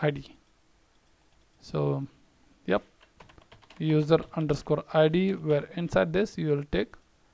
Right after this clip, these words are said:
the user I Ds over here, and done. User I D. Now, guys, you are going to update the quantity product underscore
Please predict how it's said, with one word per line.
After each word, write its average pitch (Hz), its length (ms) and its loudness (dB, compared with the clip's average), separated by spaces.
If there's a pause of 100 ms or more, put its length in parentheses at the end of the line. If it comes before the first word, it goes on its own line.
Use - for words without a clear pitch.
(420)
the 165 420 6
user 156 600 2
I 147 120 4
Ds 147 220 -2
over 151 260 0
here, 214 320 0 (1600)
and 147 420 -6
done. 156 180 0 (1040)
User 147 300 0
I 147 100 2
D. 220 200 -2 (2000)
Now, 165 280 4
guys, 196 240 4
you 170 80 6
are 156 80 6
going 147 280 4
to 381 260 2
update 147 480 4
the - 160 4 (160)
quantity 139 580 2 (240)
product 147 680 -2 (1600)
underscore 151 560 0